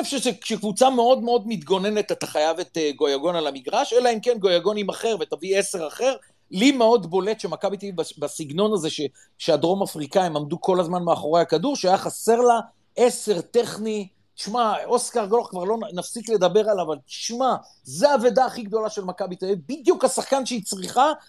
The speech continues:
הכי טוב שלה, ועזב, אבל אין מה לדבר. הנה, נתתי לכם דוגמה לאיזה עשר אני מתכוון,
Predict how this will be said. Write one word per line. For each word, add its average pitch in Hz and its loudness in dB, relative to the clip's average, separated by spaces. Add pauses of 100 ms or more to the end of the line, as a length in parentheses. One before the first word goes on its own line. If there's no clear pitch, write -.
(100)
הכי 311 2
טוב 269 4
שלה, 277 2
ועזב, 196 4
אבל 190 0
אין 226 -4
מה 226 -4
לדבר. 208 -4 (360)
הנה, 247 -4
נתתי 226 -2
לכם 208 -4
דוגמה 175 -6
לאיזה 180 -4
עשר 170 -8
אני 139 -10
מתכוון, 170 0